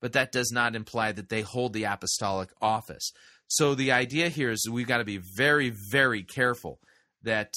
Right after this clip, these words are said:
uh, you know, that, uh, when somebody is claiming to be an apostle today and claiming that mantle of authority and the ability to speak and to ca-, act in the way that Peter did, in the way that Paul did, in the way that,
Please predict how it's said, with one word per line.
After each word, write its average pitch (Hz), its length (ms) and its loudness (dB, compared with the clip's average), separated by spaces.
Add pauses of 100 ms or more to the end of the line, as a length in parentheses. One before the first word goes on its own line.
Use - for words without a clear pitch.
uh, 98 280 0
you 110 100 -8
know, 92 300 -8
that, 101 280 -6 (140)
uh, 90 220 -2 (100)
when 104 160 -8
somebody 135 480 -2
is 101 180 -2
claiming 131 380 -4
to 117 140 -8
be 117 120 0
an 110 60 0
apostle 113 500 -2
today 135 380 0 (640)
and 120 180 0
claiming 143 640 0
that 113 240 2
mantle 127 480 0
of 104 100 -4
authority 127 760 -2
and 95 120 -6
the 95 60 -6
ability 110 520 -4
to 92 100 -6
speak 127 480 -2
and 98 140 -4
to - 100 -6 (100)
ca-, - 240 -6
act 117 320 0
in 113 160 -6
the 107 80 -4
way 113 220 0
that 104 180 -6 (360)
Peter 135 380 2
did, 127 360 0
in 101 80 -6
the 101 60 -6
way 107 180 0
that 98 220 -6 (120)
Paul 123 420 2
did, 123 380 -2 (380)
in 120 160 -4
the 117 80 0
way 113 260 0
that, 101 360 -4